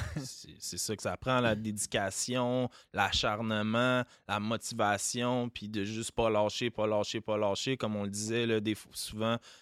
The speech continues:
Speaker 2: euh, personne t'ouvre la porte, faut que tu cognes, faut que tu cognes, faut que tu cognes, puis des fois, t'as pas le choix, faut que tu mettes le pied dedans pour pouvoir rentrer dans la place.
Speaker 1: <laughs>
Speaker 2: Mais c'est avec acharnement que ça se fait, ça. Il y en a souvent qui,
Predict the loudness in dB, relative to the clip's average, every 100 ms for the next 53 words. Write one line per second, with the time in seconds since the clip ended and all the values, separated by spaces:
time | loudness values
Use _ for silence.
0 | _ -4 0 2 2 0 0 -2 -2 -2
1 | 2 2 4 2 2 -2 -14 -10 -4 -2
2 | -2 -6 -10 -6 -6 -4 -6 -8 -6 -2
3 | 0 -2 -6 -6 -4 -2 -2 -2 -2 -2
4 | -6 -8 -10 -4 -2 0 -2 0 -2 0
5 | 0 0 -2 -4 2 4 4 2 2 2
6 | 2 4 6 6 4 -2 -2 -2 0 0
7 | -2 2 2 4 4 4 2 2 2 0
8 | -2 0 0 2 2 0 0 -4 -4 -4
9 | -4 -4 -6